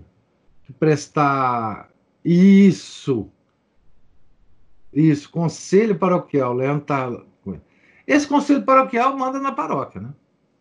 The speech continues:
Tá certo? Esse conselho paroquial, quem que são? São as, as mulheres lá que mandam no padre. Eu nunca vi tanta mulher mandando no padre assim na minha, minha vida. Nunca, nunca vi. Ah, bom, quando eu ia na Missa Nova, né, eu, eu, eu nunca vi tanta mulher assim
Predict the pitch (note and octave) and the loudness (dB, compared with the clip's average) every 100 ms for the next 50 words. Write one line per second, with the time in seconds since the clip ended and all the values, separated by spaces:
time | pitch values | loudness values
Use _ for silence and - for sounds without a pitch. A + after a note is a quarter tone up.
0 | - - _ _ - - G3 G3+ - _ | -20 -20 _ _ -20 0 2 2 -2 _
1 | _ _ _ _ _ - - - - F#3 | _ _ _ _ _ -20 -20 -20 0 0
2 | - A#3+ C4+ A3+ A#3+ A#3 G3+ B3 B3+ B3+ | 2 2 2 2 2 2 0 -2 -2 -4
3 | A#3+ - B2+ F2 - _ _ _ _ _ | -10 -10 -12 -12 -18 _ _ _ _ _
4 | _ _ _ _ - G3+ G3 F#3 E3+ D3 | _ _ _ _ -6 2 4 4 2 -2
5 | - - - D3+ C#3+ D#3 F3 F3+ C4 A3+ | -10 -20 -8 -8 -6 -4 0 0 0 -2
6 | C3+ F#3 - D3 D3 C#3 D3 F#3 - F3+ | 0 -2 -2 -6 -6 -6 -6 -6 -2 0
7 | B3 E3+ F3 G3 E3+ F#3 - A3+ G#3+ G#3+ | 0 -4 -4 -4 -4 -6 -4 -6 -4 -4
8 | G#3 D#3+ F3+ E3+ D3+ D3+ D#3+ F#3+ C3 E3 | -2 0 0 -2 -4 -6 -8 -8 -8 -8
9 | C#3 A2+ C3+ D#3 A2+ A2+ G2+ G#2+ F#2+ G#2 | -8 -14 -14 -12 -10 -10 -8 -8 -10 -10
10 | C#3 - _ _ F#3+ G#3 G#3 F#3+ G#3 A3 | -12 -14 _ _ -2 0 0 2 2 2
11 | E3+ G#3 - _ _ _ _ _ _ - | 0 -2 -6 _ _ _ _ _ _ -20
12 | _ _ - C#3 C3+ C3+ - D#3 E3 D#3+ | _ _ -14 -8 -4 -4 -2 0 2 2
13 | D#3 C#3 C3+ - C3+ E3 D#3 D3+ E3 D#3 | 2 -2 -4 -6 -4 -2 -2 -2 -4 -4
14 | D3+ C#3 C#3 C#3 C#3 D#3+ F#3 D#3 - G#3+ | -4 -2 -2 -4 -4 -2 0 -2 0 -2
15 | G3+ G3+ G#3 D#3+ E3+ F3+ - - D3+ F#3 | 2 2 4 4 2 2 0 -4 -2 -2